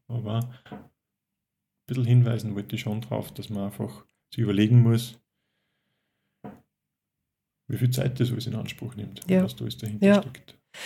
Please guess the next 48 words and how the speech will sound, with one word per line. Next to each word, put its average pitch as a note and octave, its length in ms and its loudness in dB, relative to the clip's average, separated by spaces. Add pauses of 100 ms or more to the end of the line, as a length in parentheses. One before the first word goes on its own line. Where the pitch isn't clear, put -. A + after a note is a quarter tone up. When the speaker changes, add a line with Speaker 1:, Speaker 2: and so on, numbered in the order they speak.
(160)
Speaker 2:
Ich F#3+ 200 4
denk, G3+ 300 10
das - 300 6
ist - 480 4
manchmal F3+ 600 4
auch E3 180 2
dem F3+ 180 2
Gegenüber F3 560 4
gar E3 220 2
nicht E3 240 0
bewusst. E3 540 0 (840)
Und D#3 580 4
Speaker 1:
Nein, F2+ 260 -2 (220)
sicher D#3 120 2
Speaker 2:
ja. E3 180 6
Speaker 1:
nicht. - 280 -6 (520)
Speaker 2:
Also F3 200 8
ich G#3 100 8
mein, G3+ 320 10
ist - 240 0
ja G3+ 60 8
Speaker 1:
Und A#2+ 100 8
Speaker 2:
klar, F3 200 6
Speaker 1:
man B2 120 12
kann's, B2 240 10
Speaker 2:
ja. F3 80 8
Speaker 1:
man B2+ 140 8
kann's C3+ 240 8
den B2 120 8
Leuten A2+ 380 8
auch G#2+ 80 6
nicht G#2+ 220 2
böse B2+ 200 10
Speaker 2:
Nee, A#3+ 280 12
Speaker 1:
nehmen, A#3+ 100 12
Speaker 2:
nee, A3 200 12
um G3+ 40 12
Speaker 1:
also, F#3 80 12
Speaker 2:
Himmels G3+ 280 10
Willen, G#3 180 8
das F3 100 6
Speaker 1:
so - 60 4
Speaker 2:
war E3+ 120 10
ohne, F#3+ 360 8
Speaker 1:
so, D#3+ 100 6
Speaker 2:
ohne F#3 240 6
Speaker 1:
so, F3 140 6
Speaker 2:
Vorwurf. E3+ 760 2